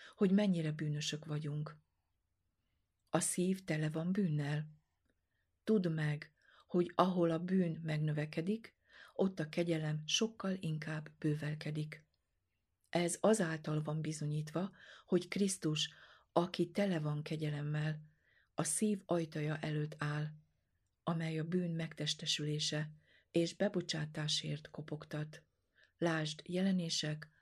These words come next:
harmadik rész tizenöttől húszig. Igaz beszéd ez, és teljes elfogadásra méltó,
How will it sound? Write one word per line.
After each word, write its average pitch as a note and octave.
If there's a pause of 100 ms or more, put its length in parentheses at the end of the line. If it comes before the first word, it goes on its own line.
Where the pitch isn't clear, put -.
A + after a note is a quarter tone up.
(160)
harmadik E3+
rész D3+
tizenöttől D#3
húszig. D3+ (1300)
Igaz F3
beszéd D#3
ez, D3 (360)
és F#3
teljes F#3+
elfogadásra D#3+
méltó, D3+